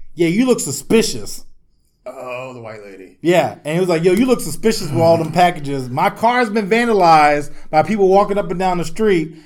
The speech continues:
Speaker 1: and I think you're one of 'em." And he
Speaker 2: No.
Speaker 1: pretty much was like, "Are you fucking serious? Like, I, I got a uniform on. I got every, I mean, like, I'm an employee. Like, I'm working." But the only problem I had with him, 'cause he was, he could have carried it more professionally because he kept saying, like,
Speaker 2: No, no, no.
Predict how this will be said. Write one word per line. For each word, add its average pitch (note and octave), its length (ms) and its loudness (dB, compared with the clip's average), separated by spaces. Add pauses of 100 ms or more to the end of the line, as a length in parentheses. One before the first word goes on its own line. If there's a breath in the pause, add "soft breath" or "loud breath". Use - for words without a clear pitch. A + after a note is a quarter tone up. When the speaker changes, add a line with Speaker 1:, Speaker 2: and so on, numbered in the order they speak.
(140 loud breath)
Speaker 1:
and E3 180 -2
I A#3 100 4
think A3+ 300 -4
you're A3 400 6
one A3 200 2
of C#3 140 0
'em." G2+ 220 -14 (1120)
And F3 120 0
he D4 100 6
Speaker 2:
No. G4+ 60 2
Speaker 1:
pretty C4+ 160 0
much A#3 120 2
was G#3 140 -6
like, F3 360 4 (240)
"Are D#3+ 80 -6
you F#3 120 -6
fucking F3+ 280 -2
serious? A3+ 540 -4
Like, D#3 180 -2
I, D#3+ 180 -2
I E3 40 -2
got G3+ 180 2
a F#3 40 0
uniform F3+ 520 -4
on. D#3+ 100 0
I D#3 60 0
got F#3 240 2 (320)
every, F3+ 280 -2
I D#3 40 -4
mean, F#3 140 -2
like, F3 100 2
I'm F3 180 2
an D#3 180 2
employee. F#3 580 -2
Like, A#2+ 180 -6
I'm C3 140 -2
working." D#3+ 420 -2 (280 soft breath)
But A3 100 0
the B3+ 60 2
only D4 140 2
problem A#3 260 2
I G#3+ 40 6
had G3+ 160 2
with F#3+ 120 0
him, F3+ 160 -2
'cause E3 120 -6
he F#3 100 -2
was, D3 300 -2 (420 soft breath)
he A#3+ 140 2
could C4 160 0
have - 160 -2
carried G#3 420 0
it G3+ 220 0
more D3+ 260 -2
professionally E3 640 -2
because F#3 220 -6
he C#3 60 -8
kept G#3 220 2
saying, F#3+ 300 -2
like, C#3 200 2
Speaker 2:
No, - 220 -10
no, - 60 -10
no. - 100 -10